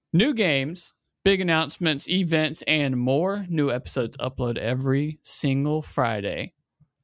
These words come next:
on Apple Podcasts, Spotify, wherever it is you get your podcast app. You can also watch us in video format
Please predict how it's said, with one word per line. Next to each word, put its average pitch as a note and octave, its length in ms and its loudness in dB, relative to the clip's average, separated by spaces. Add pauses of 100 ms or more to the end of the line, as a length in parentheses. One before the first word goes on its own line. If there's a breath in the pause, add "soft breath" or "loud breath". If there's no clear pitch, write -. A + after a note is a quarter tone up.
(120)
on - 140 -6
Apple C3+ 280 -2
Podcasts, C3 520 -2
Spotify, A#2+ 720 -4 (560)
wherever D3+ 320 2
it F3+ 80 -2
is E3+ 220 0
you D#3 80 0
get D3 180 0
your B2+ 120 -4
podcast - 600 -8
app. - 160 -10 (1000)
You D3 80 -4
can D#3 100 0
also D3 260 2
watch D3 280 0
us C3+ 120 -4
in C#3+ 240 0
video D3 340 4
format A#2+ 640 -4